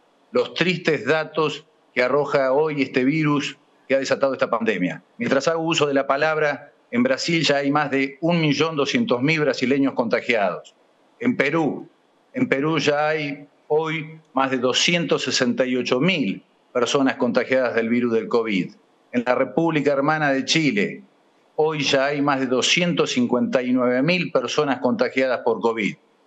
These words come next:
Son lamentablemente estas cifras las que nos vuelven a demostrar que todas las medidas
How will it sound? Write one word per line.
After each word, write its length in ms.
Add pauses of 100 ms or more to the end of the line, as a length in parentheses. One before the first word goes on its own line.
(260)
Son 300
lamentablemente 920
estas 220
cifras 640 (400)
las 140
que 180
nos 160
vuelven 500
a 80
demostrar 800 (160)
que 100
todas 320
las 120
medidas 680